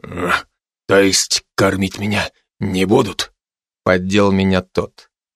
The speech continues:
«Я лично тебя покормлю, но сначала покажем, что ты разумен и крут,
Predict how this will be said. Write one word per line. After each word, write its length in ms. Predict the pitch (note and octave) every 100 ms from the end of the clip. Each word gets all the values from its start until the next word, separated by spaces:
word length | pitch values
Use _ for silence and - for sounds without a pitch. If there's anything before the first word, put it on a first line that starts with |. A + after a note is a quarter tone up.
| _ _ _ _
«Я 300 | - G2 A#2+
лично 480 | B2+ C#3+ - - F2+
тебя 260 | G2+ G2+ G2+
покормлю, 540 | G#2 G2+ G2 E2+ C2
но 120 | F#2
сначала 420 | F#2+ G#2+ B2 C#3
покажем, 420 | A#2+ A#2+ C3+ A#2+ A2
что 140 | A2+
ты 120 | B2+
разумен 520 | A#2+ B2 A2+ D#3 B2+
и 200 | F#2+ -
крут, 460 | - A2+ A2 E2 -